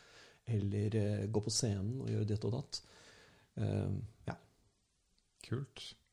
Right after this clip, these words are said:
Speaker 2: Føles ikke godt å hjelpe folk, da?
Speaker 1: Det er kjempekult. Det er,
Speaker 2: Mhm.
Speaker 1: det er veldig kult. Eh, og derfor så gjør jeg det også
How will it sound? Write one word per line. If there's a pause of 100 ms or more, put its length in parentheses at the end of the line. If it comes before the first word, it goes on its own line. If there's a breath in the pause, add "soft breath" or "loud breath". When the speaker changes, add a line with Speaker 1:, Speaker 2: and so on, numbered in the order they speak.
Speaker 2:
Føles
ikke
godt
å
hjelpe
folk,
da? (420)
Speaker 1:
Det
er
kjempekult. (140)
Det
er,
Speaker 2:
Mhm.
Speaker 1:
det
er
veldig
kult. (800 loud breath)
Eh,
og
derfor
så
gjør
jeg
det
også